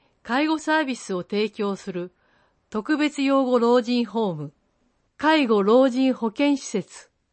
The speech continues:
認知症グループホームなどの整備が進んでいます。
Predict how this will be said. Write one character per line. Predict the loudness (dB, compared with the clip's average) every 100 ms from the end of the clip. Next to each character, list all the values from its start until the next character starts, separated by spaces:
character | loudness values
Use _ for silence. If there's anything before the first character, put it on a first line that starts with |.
| _ _ _ _
認 | 0 2 2
知 |
症 | -2 0 2 2
グ | 0
ル | 0 0
ー |
プ | -4
ホ | 0 2 4
ー |
ム | 2
な | 0
ど | -2 -4
の | -2
整 | 2 2
備 | 2 -4
が | -8
進 | -12 -8 -2 0
ん | 0
で | -2
い | -4
ま | -8
す。 | -10 -20